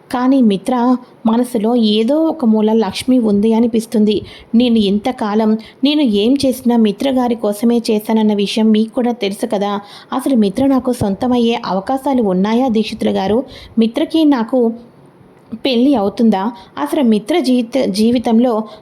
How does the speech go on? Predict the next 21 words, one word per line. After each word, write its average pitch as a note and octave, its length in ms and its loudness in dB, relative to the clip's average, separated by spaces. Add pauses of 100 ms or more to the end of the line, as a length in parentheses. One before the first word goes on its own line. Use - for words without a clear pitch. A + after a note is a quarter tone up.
రెండో A#3 320 2
పెళ్ళి C4+ 340 0
అనేది A#3 340 2
ఉందా G#3+ 380 2
లేదా? G#3+ 400 0 (280)
వేచి, A#3 400 0
వేచి, G#3+ 360 0
వేచి G#3 460 0 (260)
నా D4+ 120 0
కళ్ళు A#3+ 480 0
కాయలు A3 320 -2
కాస్తున్నాయి C4 520 0
దీక్షితులు A3+ 400 0
గారు. G#3+ 340 0 (280)
మీరు B3 160 2
ఏదైనా G#3+ 520 2
ఉన్నది A#3 360 2
ఉన్నట్టుగా G#3+ 560 0
వాస్తవాలు G#3 640 -2
నిజాలు A3 380 2
చెప్తారు, G#3 560 -2